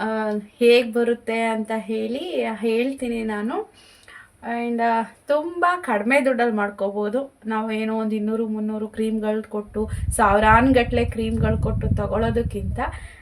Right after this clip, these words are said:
ಈ ಥರ ಮನೆಯಲ್ಲೇ ಮಾಡ್ಕೊಂಡ್ರೆ ಆರಾಮು ಗೈಸ್. ನಂಗಂತೂ ತುಂಬ ಇಷ್ಟ ಆಯ್ತು, ಇಷ್ಟು ಡೆಡ್ ಈಸಿ. And ಅದೇ ಮೂರ್ನಾಲ್ಕು ದಿನದಿಂದ ವಿಡಿಯೋ ಮಾಡೋಣ ಅನ್ಕೊಂಡು ಮಾಡೋಕ್ಕಾಗ್ತಿರ್ಲಿಲ್ಲ.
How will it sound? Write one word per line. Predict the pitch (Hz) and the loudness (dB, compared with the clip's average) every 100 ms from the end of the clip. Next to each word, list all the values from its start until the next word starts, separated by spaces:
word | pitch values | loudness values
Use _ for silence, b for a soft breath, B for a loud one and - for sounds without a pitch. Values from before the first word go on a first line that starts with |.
| - 370 | -12 -8
ಈ | |
ಥರ | 359 349 | -2 -2
ಮನೆಯಲ್ಲೇ | 330 302 285 311 339 359 | 0 0 2 2 2 2
ಮಾಡ್ಕೊಂಡ್ರೆ | 339 311 302 302 294 320 | 0 -4 -6 -6 0 2
ಆರಾಮು | 240 208 233 277 294 277 269 | 2 2 2 0 0 -2 -2
ಗೈಸ್. | 254 262 269 262 | 0 0 -2 -6
ನಂಗಂತೂ | 240 247 269 269 277 277 285 269 233 | -4 -2 -2 -2 -2 -2 -2 -2 -4
ತುಂಬ | 220 233 240 285 302 | -4 -4 0 0 0
ಇಷ್ಟ | 285 - 247 | -4 -4 -2
ಆಯ್ತು, | 226 214 | -2 -4
ಇಷ್ಟು | 226 233 - 277 214 | -6 -6 -10 -8 -2
ಡೆಡ್ | 214 208 277 | -4 -2 -2
ಈಸಿ. | 262 247 262 233 226 - B B B - 226 | -2 0 -2 0 -4 -6 B B B -6 -4
And | 233 | 0
ಅದೇ | 220 208 254 - 226 | 0 2 0 -2 -4
ಮೂರ್ನಾಲ್ಕು | 233 240 262 262 262 | -2 0 2 2 0
ದಿನದಿಂದ | 254 254 262 254 269 254 | -4 -2 -2 0 0 -2
ವಿಡಿಯೋ | 240 247 262 | -2 -2 0
ಮಾಡೋಣ | 240 233 254 269 269 | 0 0 0 0 -2
ಅನ್ಕೊಂಡು | 254 254 277 233 | -2 -2 -2 -2
ಮಾಡೋಕ್ಕಾಗ್ತಿರ್ಲಿಲ್ಲ. | 226 233 233 - 240 233 220 | -4 -6 -10 -8 -8 -6 -6